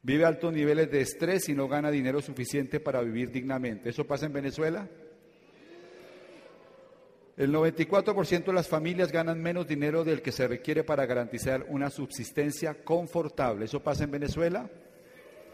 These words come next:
El ingreso promedio del profesional recién graduado no le permite ganar suficiente como para construir un estilo de vida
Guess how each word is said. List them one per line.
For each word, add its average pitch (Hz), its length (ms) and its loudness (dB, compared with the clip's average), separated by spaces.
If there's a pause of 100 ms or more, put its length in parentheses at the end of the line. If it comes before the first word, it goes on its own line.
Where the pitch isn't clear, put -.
(1600)
El 143 140 2
ingreso 202 360 2
promedio 170 400 2
del 180 80 0
profesional 147 560 0
recién 160 360 4
graduado 160 440 4
no 160 200 0
le 165 100 4
permite 135 480 0
ganar 127 280 -2
suficiente 139 640 -4
como 143 200 -6
para 120 240 0
construir 123 340 -4
un 135 80 -2
estilo 143 340 -2
de 131 60 0
vida 120 240 0